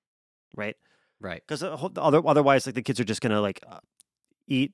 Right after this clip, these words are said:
Speaker 1: three bites and then abandon, you know, ten dollars worth of pizza. So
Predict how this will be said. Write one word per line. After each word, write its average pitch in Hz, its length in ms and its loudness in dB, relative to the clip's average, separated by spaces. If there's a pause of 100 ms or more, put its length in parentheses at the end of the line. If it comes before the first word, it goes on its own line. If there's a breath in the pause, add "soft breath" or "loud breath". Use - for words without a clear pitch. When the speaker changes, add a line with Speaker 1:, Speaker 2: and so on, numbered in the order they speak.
(120)
Speaker 1:
three 131 180 2
bites 113 320 0
and 113 100 -6
then 117 80 -2
abandon, 101 640 -6 (720)
you 104 120 -10
know, 90 200 -12
ten 143 220 2
dollars 120 320 6
worth 117 140 -2
of - 60 -12
pizza. - 420 -8 (540 soft breath)
So 143 680 -2